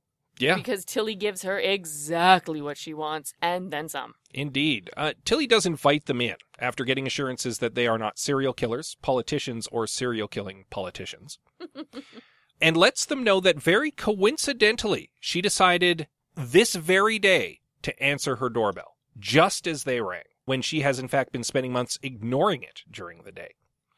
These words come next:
Speaker 1: which is kind of weird and also serendipitous and lucky for Beth, I guess.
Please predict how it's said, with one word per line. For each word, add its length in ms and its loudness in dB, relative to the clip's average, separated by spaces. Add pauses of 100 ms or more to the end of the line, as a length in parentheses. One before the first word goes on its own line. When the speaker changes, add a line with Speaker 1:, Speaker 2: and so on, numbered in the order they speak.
Speaker 1:
which 220 -2
is 140 2
kind 300 -2
of 160 -8
weird 460 -6 (420)
and 120 0
also 560 6
serendipitous 920 -2
and 240 -4
lucky 400 -4
for 180 -8
Beth, 400 -6
I 100 -6
guess. 500 -8